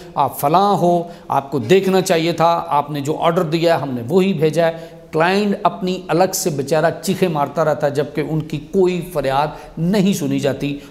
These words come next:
बदतमीज़ी अलग की जाती है और उनका phone काट दिया जाता है। और नाज़रीन, हर telephone जो numbers उन्होंने दिए होते हैं, उनमें मुख्तलिफ लोग बैठे होते हैं। किस बंदे ने order लिया,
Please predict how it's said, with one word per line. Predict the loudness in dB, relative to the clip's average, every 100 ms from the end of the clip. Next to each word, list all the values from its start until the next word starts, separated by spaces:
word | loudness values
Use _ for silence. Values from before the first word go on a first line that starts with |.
| -14
बदतमीज़ी | -2 0 2 2 2 2 2
अलग | 4 2 -2
की | 0
जाती | 0 0 -2
है | -2 -4 -10 -2
और | -2
उनका | -2 -2
phone | -4 0 -2 -2 -8 -18 -18 0
काट | 0 2
दिया | -4 -8 -8
जाता | -10 -14
है। | -18 -20 -20 -20 -20 -20 -20 -20 -20 -16 -14 -8 0
और |
नाज़रीन, | 2 2 0 -2 -4 -10 -2
हर | 2 2
telephone | 0 0 0 0 0 2 2 -2 -10 -8
जो | 0 2
numbers | 2 2 2 2 2 0
उन्होंने | -2 0 -2
दिए | -4 -4 0 4
होते | 4 2 -2 -4
हैं, | -6 -10 -16 -20 -8
उनमें | -2 0 0
मुख्तलिफ | 2 2 2 2 0 -2 -8 -8 -2
लोग | 4 4 2
बैठे | -2 -8 -12
होते | -14 -20
हैं। | -20 -20 -20 -20 -20 -2
किस | 2 2 2 2
बंदे | 4 6
ने | 6 2 4
order | 4 4 4
लिया, | 4 4 2 -2